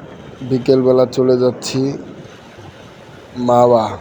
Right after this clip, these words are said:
পদ্মা সেতুর নিচেই, ওইখানে ইফতার করবো আমরা সবাই। তাই যে রওনা দিচ্ছি already। এখানে প্রচুর পরিমাণ লোকজন আসে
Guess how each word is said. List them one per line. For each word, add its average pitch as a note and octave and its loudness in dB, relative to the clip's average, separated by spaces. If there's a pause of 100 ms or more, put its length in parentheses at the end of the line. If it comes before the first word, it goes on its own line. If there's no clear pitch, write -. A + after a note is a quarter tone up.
(640)
পদ্মা A#2+ 0
সেতুর B2+ -4
নিচেই, B2 0 (1200)
ওইখানে B2+ 0
ইফতার B2+ 0
করবো A#2 0
আমরা A2+ -2 (380)
সবাই। A#2 -2 (920)
তাই B2 -2
যে A#2+ -2 (180)
রওনা B2 0
দিচ্ছি A#2+ -4
already। B2+ 0 (2500)
এখানে C3+ 0
প্রচুর D#3 0
পরিমাণ C#3 4
লোকজন C3 2
আসে C3+ -2